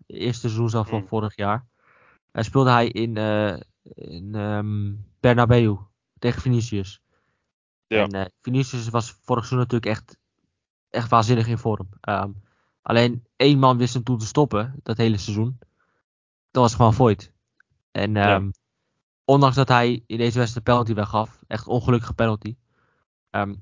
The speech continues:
Speaker 1: vond ik hem weer uitstekend tegen Vinicius en gaf hij hem weer heel weinig ruimte en stond hij er weer elke keer kort bovenop.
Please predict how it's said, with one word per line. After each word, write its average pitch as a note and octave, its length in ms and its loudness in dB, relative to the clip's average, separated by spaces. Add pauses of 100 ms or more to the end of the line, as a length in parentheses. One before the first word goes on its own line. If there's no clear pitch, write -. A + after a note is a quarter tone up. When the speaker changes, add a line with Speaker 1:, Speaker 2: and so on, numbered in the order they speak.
(120)
Speaker 1:
vond C3 240 -2
ik B2+ 80 -2
hem B2 120 0
weer C3+ 200 4
uitstekend B2+ 540 0
tegen A2+ 380 -2
Vinicius A2+ 460 -2
en G#2 100 -4
gaf A#2 260 2
hij A#2+ 80 -2
hem A2 100 -2
weer B2 160 4
heel B2 180 2
weinig A2 260 0
ruimte A2 340 -2
en G#2+ 80 -4
stond A2 200 -8
hij A2+ 100 -2
er A2 60 -4
weer B2 140 2
elke A2+ 260 -2
keer A2 160 -10
kort A#2 220 0
bovenop. A2 480 -2